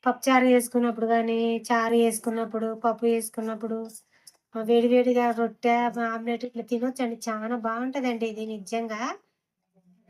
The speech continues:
చాలా అంటే చాలా హెల్దీ ఆమ్లెట్ అండి. మరి నేనైతే గుడ్లు పొడిచేస్తానండి ఇప్పుడు. కలిపాను కదా, కొద్దిగా అయితే ఉప్పు వేస్తున్నానండి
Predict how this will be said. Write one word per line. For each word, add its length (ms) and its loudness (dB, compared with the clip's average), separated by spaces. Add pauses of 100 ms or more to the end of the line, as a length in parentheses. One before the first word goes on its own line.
(280)
చాలా 400 -6
అంటే 220 -2
చాలా 300 -2
హెల్దీ 440 -2 (260)
ఆమ్లెట్ 380 2
అండి. 260 0 (1600)
మరి 200 2 (120)
నేనైతే 400 0
గుడ్లు 260 2
పొడిచేస్తానండి 800 -2
ఇప్పుడు. 260 -2 (840)
కలిపాను 420 4
కదా, 260 0 (580)
కొద్దిగా 400 4
అయితే 220 2 (500)
ఉప్పు 260 0
వేస్తున్నానండి 840 2